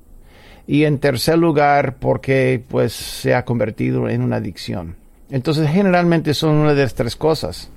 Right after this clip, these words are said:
que, que un, que un hombre aburrido, l-, l-,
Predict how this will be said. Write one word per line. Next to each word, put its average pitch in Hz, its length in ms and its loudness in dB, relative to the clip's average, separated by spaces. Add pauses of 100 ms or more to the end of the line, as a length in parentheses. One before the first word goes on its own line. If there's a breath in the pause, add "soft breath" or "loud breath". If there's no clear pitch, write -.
(220)
que, 110 360 -4
que 120 180 -4
un, 139 360 0 (100)
que 131 140 -4
un 160 160 2
hombre 127 460 2 (420)
aburrido, 185 760 0 (800 loud breath)
l-, 135 100 -4
l-, 147 560 -10